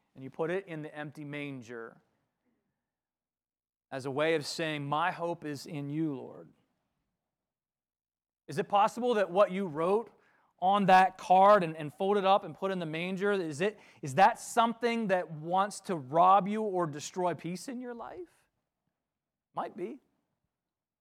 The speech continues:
What is it about Jesus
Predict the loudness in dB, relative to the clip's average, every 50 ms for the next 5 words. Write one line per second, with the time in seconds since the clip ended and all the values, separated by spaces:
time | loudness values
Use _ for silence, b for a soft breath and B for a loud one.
0 | _ _ _ _ _ _ _ _ _ _ _ _ _ _ _ _ _ _ _ _
1 | _ _ _ _ _ _ _ _ _ _ _ _ _ _ _ _ _ _ _ _
2 | _ _ _ _ _ _ _ _ _ _ _ _ _ _ _ _ _ _ _ _
3 | _ _ _ _ _ _ _ _ 0 2 4 6 6 6 4 4 4 2 0 2
4 | 4 4 4 4 6 6 8 8 10 8 8 6 2 b b b b b b b
5 | -10 -6 -2 2 2 4 4 4 4 4 4 2 2 2 0 -4 -8 -14